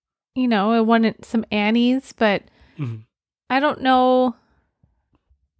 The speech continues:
Speaker 2: I mean, I, I definitely think it was, it's underappreciated.
Speaker 1: I wanna see what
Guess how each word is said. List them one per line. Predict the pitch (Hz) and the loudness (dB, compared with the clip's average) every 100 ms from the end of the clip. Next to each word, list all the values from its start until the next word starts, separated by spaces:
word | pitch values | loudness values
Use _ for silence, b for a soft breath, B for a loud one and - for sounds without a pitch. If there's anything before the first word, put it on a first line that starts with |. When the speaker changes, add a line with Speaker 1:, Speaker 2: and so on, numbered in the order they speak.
| - | -2
Speaker 2:
I | |
mean, | 233 247 | 0 2
I, | 233 - | 0 2
I | 254 | 2
definitely | 226 254 262 | 4 2 2
think | 226 220 | 2 2
it | 214 | 2
was, | 202 | 0
it's | 202 160 | -4 -6
underappreciated. | 208 190 185 135 165 151 117 - - _ _ - | -2 0 0 0 -4 -4 -8 -12 -16 _ _ -16
Speaker 1:
I | - | -6
wanna | 285 403 | -2 -2
see | - 262 240 | 0 0 2
what | 220 202 | 4 2